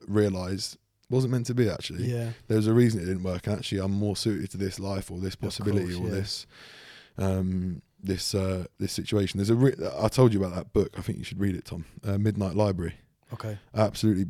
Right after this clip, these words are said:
Speaker 1: absolutely brilliant. Really actually enjoyable read. One you can get totally lost in.
Speaker 2: Love that.
Speaker 1: And, uh, and it's all about kind of that, the, it's, it's about the endless possibilities of life.
Speaker 2: Mm.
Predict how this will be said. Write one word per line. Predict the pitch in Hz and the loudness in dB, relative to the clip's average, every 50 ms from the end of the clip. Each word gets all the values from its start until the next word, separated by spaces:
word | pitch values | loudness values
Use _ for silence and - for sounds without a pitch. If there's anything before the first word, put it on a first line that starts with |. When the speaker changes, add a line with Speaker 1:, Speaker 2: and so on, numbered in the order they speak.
| - - | -4 -6
Speaker 1:
absolutely | - 117 - 120 - 104 87 85 104 | -6 -4 -4 -4 -4 -4 -4 -4 0
brilliant. | 110 113 101 90 87 101 | 2 2 2 2 2 4
Really | 117 123 127 120 117 120 | 6 6 8 8 6 4
actually | 117 113 - 110 107 95 | 2 0 -2 -2 -2 0
enjoyable | 98 98 101 113 113 110 104 101 104 104 | -2 2 4 6 6 6 6 4 2 0
read. | 98 104 101 90 85 90 87 - | 0 0 -2 -2 -4 -8 -10 -8
One | - 107 110 107 | -4 -2 -2 0
you | 104 98 | 0 -2
can | 101 101 | -2 -4
get | 101 95 - _ | -6 -6 -8 _
totally | - 123 113 98 98 92 | 0 2 2 2 2 2
lost | 104 107 98 - - 92 | 0 0 -2 -2 -6 -8
in. | 90 85 87 92 104 _ | -8 -8 -10 -14 -16 _
Speaker 2:
Love | - 107 101 98 92 | -12 -10 -10 -10 -10
that. | 101 101 98 _ - | -12 -12 -12 _ -8
Speaker 1:
And, | - 98 95 95 95 | -4 -2 -2 0 0
uh, | 95 98 95 95 95 95 95 92 - - _ - | 0 0 0 0 -2 -2 -4 -6 -8 -12 _ -2
and | 107 104 | -2 -2
it's | 98 - - | -2 -2 2
all | - 117 120 113 | 4 6 8 8
about | 110 107 107 113 107 98 92 98 - - - - _ _ _ _ _ _ _ _ _ _ _ _ _ _ _ _ | 6 6 4 2 2 2 0 -4 -8 -10 -16 -20 _ _ _ _ _ _ _ _ _ _ _ _ _ _ _ _
kind | _ - 101 104 98 | _ -6 -4 -2 -2
of | 95 87 - | -2 -2 -2
that, | 101 95 87 _ - _ _ _ _ _ - - - - - | -4 -4 -4 _ -16 _ _ _ _ _ -20 -20 -18 -8 -2
the, | 113 113 - | -2 -2 -2
it's, | - 107 110 - - | -4 -6 -6 -6 -6
it's | 78 87 104 - | -6 -6 -2 0
about | 123 120 127 123 110 | 0 0 2 2 0
the | 113 - - | -2 0 0
endless | 117 117 113 113 110 104 - | 0 0 2 0 0 -2 -2
possibilities | - 110 110 - 113 101 107 101 90 85 87 87 | -4 -4 -2 -2 0 0 0 -2 -2 -4 -6 -6
of | 92 85 92 | -6 -8 -6
life. | 92 90 85 82 - - - - | -8 -8 -8 -10 -14 -20 -16 -14
Speaker 2:
Mm. | 110 104 | -12 -10